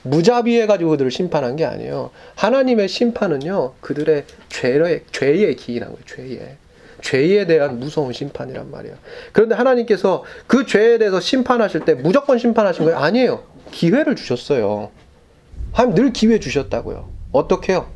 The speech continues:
예언자를 보냈어요. 선지자를 보냈어요. 경고의 말씀을 주었어요. 기회를 주셨단 말이에요. 돌아올 수 있는 기회를 열어주셨어요. 여로보람, 여로보암 때부터 시작해서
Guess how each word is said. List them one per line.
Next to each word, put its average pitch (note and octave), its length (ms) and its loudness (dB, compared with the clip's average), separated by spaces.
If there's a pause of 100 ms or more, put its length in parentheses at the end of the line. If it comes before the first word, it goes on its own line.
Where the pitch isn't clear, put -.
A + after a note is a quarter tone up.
(460)
예언자를 G3+ 540 4
보냈어요. B2+ 720 -8 (440)
선지자를 A#3+ 640 2
보냈어요. - 600 -10 (360)
경고의 C4+ 480 4
말씀을 B2+ 420 -2
주었어요. - 540 -12 (1080)
기회를 G#3 420 2
주셨단 C3 440 -4
말이에요. C#3 300 -12 (640)
돌아올 A#3+ 360 2
수 A#3+ 100 -2
있는 G#3 280 2
기회를 E3 640 2
열어주셨어요. F#3 640 0 (600)
여로보람, A#3 680 2
여로보암 G#3+ 560 2
때부터 D#3+ 320 2
시작해서 - 540 -4